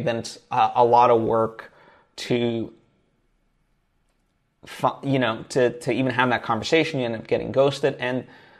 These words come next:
I just think in general, that has a negative self-esteem <laughs> component to it, right? Like, that's not gonna make you feel good.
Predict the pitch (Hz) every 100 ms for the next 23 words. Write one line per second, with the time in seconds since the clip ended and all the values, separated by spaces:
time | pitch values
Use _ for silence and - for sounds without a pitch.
0 | _ - 160 170 226 220 190 131 151 185
1 | 160 127 127 - 151 180 175 - 143 127
2 | 143 165 175 160 - - _ _ _ _
3 | _ _ _ _ _ _ _ _ _ _
4 | - - 180 170 175 - - 147 233 185
5 | 123 127 - 123 165 160 127 - 165 -
6 | 208 247 139 - 113 - 127 156 151 160
7 | 220 262 233 220 185 - - 202 214 131
8 | 226 143 -